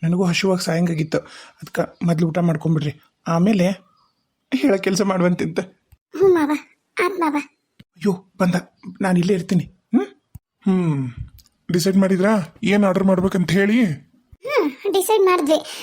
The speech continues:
Speaker 2: ಆ, ಈಗ ಸ್ಟಾರ್ಟರ್ ಅಂತ ಹೇಳಿ ಗೋಬಿ ಮಂಚೂರಿ ತಗೊಂಡ್ಬಿಡೋಣ. ಆ, ನಿಮ್ಗೆ ಏನ್ ಬೇಕು ನೋಡ್ರಿ, ನಾನು ಅಕ್ಕ ಗೋಬಿ ಮಂಚೂರಿ. ಆ,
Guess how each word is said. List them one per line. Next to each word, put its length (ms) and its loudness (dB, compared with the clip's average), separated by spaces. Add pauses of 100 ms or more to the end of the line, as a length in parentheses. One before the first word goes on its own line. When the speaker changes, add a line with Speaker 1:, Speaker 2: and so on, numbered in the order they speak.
(200)
Speaker 2:
ಆ, 220 4
ಈಗ 220 2 (160)
ಸ್ಟಾರ್ಟರ್ 440 0
ಅಂತ 180 2
ಹೇಳಿ 480 4
ಗೋಬಿ 220 2
ಮಂಚೂರಿ 280 4
ತಗೊಂಡ್ಬಿಡೋಣ. 480 4 (540)
ಆ, 40 0
ನಿಮ್ಗೆ 400 6
ಏನ್ 80 4
ಬೇಕು 200 0
ನೋಡ್ರಿ, 200 0 (180)
ನಾನು 260 2
ಅಕ್ಕ 120 0 (120)
ಗೋಬಿ 180 2
ಮಂಚೂರಿ. 360 2 (540)
ಆ, 40 0